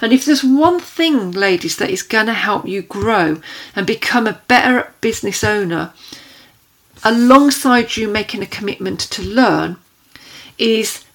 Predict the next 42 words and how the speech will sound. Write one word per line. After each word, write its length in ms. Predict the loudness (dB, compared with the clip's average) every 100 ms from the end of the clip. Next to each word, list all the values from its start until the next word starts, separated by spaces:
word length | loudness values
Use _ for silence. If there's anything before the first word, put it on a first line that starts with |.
| -10
taking 440 | -4 -4 -2 -4
risk. 440 | -4 -6 -8 -14 -18 _ _ _ -20 _ -10
Taking 520 | 0 4 4 4 2
risk 280 | 0 -2 -4
and 100 | -4
understanding 720 | -4 -4 -6 -4 -4 -4 -6
that 160 | -8 -8
it 100 | -8
is 160 | -8
gonna 200 | -6 -6
be 120 | -6 -10
part 360 | -4 -2 -2
of 100 | -4
your 140 | -6 -4
business 420 | -4 -6 -6 -6
journey 560 | -4 -4 -4 -6 -8 -12 -18 -14 -4
and 180 | -2
embracing 760 | 0 -2 -2 2 2 0 -6 -8
that. 360 | -6 -6 -8 -12 -20 -20 -6
And 200 | -4 -2
instead 460 | -4 -6 -2 2 4
of 260 | 4 0 -16 -20
feeling 680 | -20 -2 2 4 4 0 0
that 240 | 0 0
little 220 | -2 -4
bit 280 | -2 -2 -2
of 120 | -4
anxiety 720 | -4 -6 -4 -2 -2 -2 -6 -6
inside 480 | -6 -4 -2 -2
you 60 | -4
when 160 | -4 -4
you're 120 | -4
about 300 | -2 -4 -6
to 120 | -6
take 420 | -4 -2 -2 -2
risk 300 | -4 -4 -4
and 120 | -6 -4
then 160 | -2
running 300 | -2 -4 -4
away 320 | -4 2 2
from 300 | 2 -4 -6
it, 160 | -6